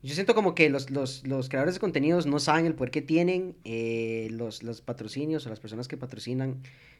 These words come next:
no saben también el poder que tienen los creadores de contenido, entonces los ofrecen plata mierda, la gente no los se toman en serio. Usted, yo creo que no existe un creador de contenido en Costa Rica que solo se dedique a eso,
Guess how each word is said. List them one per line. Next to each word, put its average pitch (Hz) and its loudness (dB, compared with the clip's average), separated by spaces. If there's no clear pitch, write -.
no 117 -4
saben 131 2
también 113 -4
el 120 -4
poder - -10
que 113 -12
tienen 117 -6
los 101 -16
creadores 101 -10
de 113 -12
contenido, 107 -8
entonces 101 -12
los 95 -14
ofrecen 98 -14
plata 110 -12
mierda, 117 -8
la 95 -14
gente 104 -12
no 107 -10
los 98 -14
se 113 -14
toman 104 -12
en 95 -14
serio. 107 -8
Usted, 151 2
yo 170 0
creo - 2
que 165 0
no 165 4
existe 175 -2
un 160 2
creador 170 2
de 196 -2
contenido 139 -2
en 160 0
Costa 123 -6
Rica 131 -6
que 123 -6
solo 120 -6
se 110 -6
dedique 101 -10
a 95 -12
eso, - -16